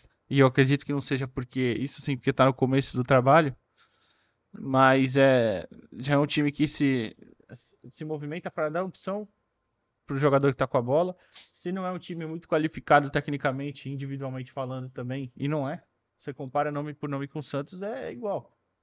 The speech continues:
Parecido se o Santos não for melhor ainda. E,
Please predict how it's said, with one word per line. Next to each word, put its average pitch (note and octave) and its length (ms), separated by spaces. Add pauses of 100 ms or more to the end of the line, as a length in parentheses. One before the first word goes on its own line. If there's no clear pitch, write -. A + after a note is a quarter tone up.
(300)
Parecido D3+ 540
se - 140
o G#3 60
Santos G#3 240
não G#3+ 80
for G#3 120
melhor F3+ 320
ainda. B2 320 (840)
E, B2 1120